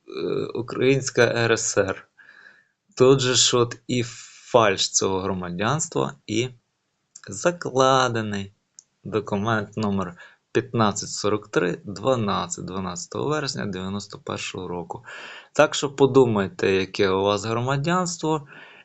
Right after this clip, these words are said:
і в певний час вже навіть не паспортні столи видавали, а міграційна служба. А чому міграційна служба? Кому вона може видавати документи?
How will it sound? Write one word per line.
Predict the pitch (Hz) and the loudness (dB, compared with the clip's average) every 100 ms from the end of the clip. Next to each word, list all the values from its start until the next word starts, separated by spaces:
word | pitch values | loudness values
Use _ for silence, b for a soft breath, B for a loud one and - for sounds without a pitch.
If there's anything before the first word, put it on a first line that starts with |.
| B _ - | B _ 0
і | 127 | 2
в | 117 - | 2 6
певний | 127 113 107 101 | 8 8 4 0
час | - 113 101 87 | 0 4 4 4
вже | 98 | 0
навіть | 101 92 87 92 | 0 0 -2 -6
не | 92 | -4
паспортні | - 151 156 - - 147 | 2 2 2 -4 -4 -4
столи | 143 143 135 135 | -2 0 2 2
видавали, | 123 120 120 120 123 117 117 - | 2 0 0 2 0 0 -4 -6
а | 104 | -4
міграційна | 95 95 95 - - 131 127 123 131 - | -2 -4 -6 -6 -4 -4 -4 -6 -12 -14
служба. | - - 104 104 104 98 90 92 - b b b b _ | -10 -4 -2 0 -2 -4 -6 -8 -12 b b b b _
А | - | -10
чому | - 98 107 | -6 -2 0
міграційна | 135 160 160 143 160 156 | 0 0 0 -2 -4 -4
служба? | 143 165 151 151 139 | -4 -4 -6 -6 -6
Кому | - 92 98 113 | -6 -4 -2 -2
вона | 139 143 143 - | -2 -2 -2 -6
може | 127 127 127 | -6 -4 -4
видавати | 117 117 113 120 | -2 0 0 -2
документи? | 113 117 107 107 104 | -8 -6 -4 -4 -6